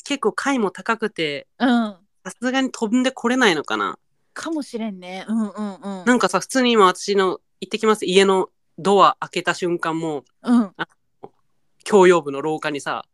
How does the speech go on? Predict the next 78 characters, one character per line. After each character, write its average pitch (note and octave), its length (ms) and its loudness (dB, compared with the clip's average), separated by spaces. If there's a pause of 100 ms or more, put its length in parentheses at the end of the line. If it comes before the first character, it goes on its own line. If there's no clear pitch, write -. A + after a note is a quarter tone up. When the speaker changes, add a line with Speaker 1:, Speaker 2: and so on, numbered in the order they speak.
Speaker 2:
う A#3+ 120 2
ん。 G3 200 -2 (280)
Speaker 1:
一、 G#3 160 -6
二、 G#3+ 100 2
三、 G#3+ 140 -4
四、 G3+ 120 -8
五、 G3+ 120 0
六、 G3 140 -4
七、 - 180 -12
八 - 300 -10
ぐ F3 80 -6
ら D#3 100 2
い C#3+ 40 0
の B2+ 60 -10
さ、 C3+ 120 -6
バ C3 100 -4
バ E3+ 120 0
バ D#3+ 100 2
バ E3 120 0
バ D3+ 60 0
っ D3 40 -8
て D3 80 -14
も C3+ 200 -8
う G#3+ 60 -6
な A3 100 0
ん G#3+ 60 2
か、 G3 40 0
Speaker 2:
う E3+ 40 -2
わ D3+ 360 -6
ー。 F#3 60 6
Speaker 1:
出 F3+ 100 4
た E3 100 2
り、 - 80 0 (120)
潰 E3+ 140 4
れ D#3 160 2
て D3 160 -4
た C3 120 -4
り B2+ 100 -8
さ、 - 260 -6 (500)
ま A#3+ 140 -6
あ、 D4 40 -2
ま D#4 80 4
あ、 - 80 0
Speaker 2:
<laughs> - 40 -6
Speaker 1:
生 F3+ 100 4
き - 80 -14 (160)
た D3 60 -4
り C3+ 100 -8
と C3 100 -8
か C#3+ 120 -6
さ、 C#3 280 -4 (240)
Speaker 2:
う A#3 100 -4
ん。 G#3+ 420 -4 (160)
Speaker 1:
め F3 100 2
っ - 100 -4
ち A3+ 100 2
ゃ A#3 40 6
い A3+ 60 6
ん G3+ 40 6
の、 E3+ 80 4
緑 E3+ 340 2
の C#3+ 100 -6
カ - 120 -12
メ C3+ 100 -6
ム C3 100 -12
シ - 120 -14
が、 - 140 -10 (120)
ち - 140 -14
っ - 40 -20
ち A#2 100 -8
ゃ F2 40 -8
い - 40 -12
の。 - 100 -16 (160)
Speaker 2:
あ、 F#3+ 140 -14
そ D4+ 680 -2
う C#4+ 40 2
な F3+ 280 -2
ん。 - 60 -20